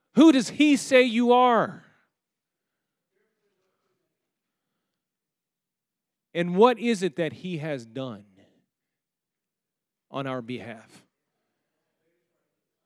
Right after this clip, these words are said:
In view of this mercy, then, in view of the fact that everything you have,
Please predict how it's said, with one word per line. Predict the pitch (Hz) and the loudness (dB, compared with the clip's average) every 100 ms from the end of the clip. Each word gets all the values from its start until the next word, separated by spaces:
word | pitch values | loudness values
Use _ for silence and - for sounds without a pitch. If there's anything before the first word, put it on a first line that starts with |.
| _ _ _ _ _ _ _ _ _ _ _ _ _ _ _ _ _ _ _ _ - - | _ _ _ _ _ _ _ _ _ _ _ _ _ _ _ _ _ _ _ _ -20 -2
In | 247 240 | 0 0
view | 170 226 349 339 | -2 0 4 4
of | 240 | 4
this | 285 233 | 2 2
mercy, | 208 262 381 392 330 262 | 4 6 6 4 2 2
then, | 202 196 139 107 - _ _ - 202 | 4 4 2 -6 -20 _ _ -16 0
in | 220 | 0
view | 196 269 359 | 4 6 8
of | |
the | 302 | 6
fact | - 269 262 - | 6 4 6 2
that | 214 | 0
everything | 214 302 349 349 330 311 294 | 6 6 8 4 4 0 0
you | 277 262 | 2 4
have, | 240 254 240 220 | 4 2 4 2